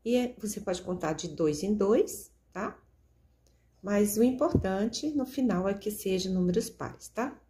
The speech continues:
Cheguei até aqui, ó. Eu já fiz aqui as correntinhas. Algumas, se você quiser colocar só cinco correntinhas, você tem que ir adaptando aí, ó,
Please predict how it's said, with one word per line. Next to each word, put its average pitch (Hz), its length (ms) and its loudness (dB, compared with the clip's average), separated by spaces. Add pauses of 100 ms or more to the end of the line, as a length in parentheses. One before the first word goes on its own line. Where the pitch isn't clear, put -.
(240)
Cheguei 277 360 4
até 208 180 2
aqui, 185 400 -4
ó. 160 160 -2 (1120)
Eu 165 80 -12
já 175 160 -4
fiz 180 340 -4
aqui 190 520 -4
as 175 160 -8
correntinhas. 220 960 -2 (1120)
Algumas, 202 420 2
se - 120 -4
você 202 260 -2
quiser 175 300 -4
colocar 160 380 -10
só 240 220 -4
cinco 262 440 -2
correntinhas, 180 800 -4 (420)
você 175 180 -6
tem 202 220 0
que 214 80 0
ir - 20 4
adaptando 233 640 0
aí, 208 240 2
ó, 170 140 0